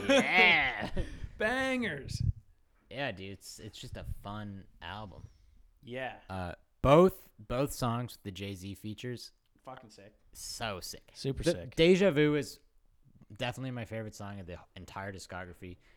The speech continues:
Speaker 1: F-,
Speaker 2: I
Speaker 1: for
Speaker 2: like, uh,
Speaker 1: Beyonce's performance and Jay's, Jay-Z's performance,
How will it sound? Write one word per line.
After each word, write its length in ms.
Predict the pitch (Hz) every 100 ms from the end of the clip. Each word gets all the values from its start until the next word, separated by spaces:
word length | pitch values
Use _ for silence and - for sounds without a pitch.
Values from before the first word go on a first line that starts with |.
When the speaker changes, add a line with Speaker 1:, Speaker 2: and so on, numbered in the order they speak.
| _ _ _ -
Speaker 1:
F-, 80 | - _ - -
Speaker 2:
I 40 |
Speaker 1:
for 40 | -
Speaker 2:
like, 120 | 277 131
uh, 60 |
Speaker 1:
Beyonce's 380 | 139 170 190 180
performance 640 | - 160 165 165 160 - -
and 180 | 123 123
Jay's, 200 | 131 117 - - _ _ -
Jay-Z's 360 | 135 113 120
performance, 540 | - 123 127 127 123